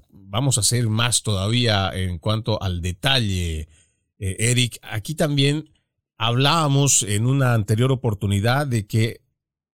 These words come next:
Mark Zuckerberg con Facebook entonces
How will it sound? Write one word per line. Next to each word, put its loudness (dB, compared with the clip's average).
Mark 0
Zuckerberg 2
con 0
Facebook 0
entonces 0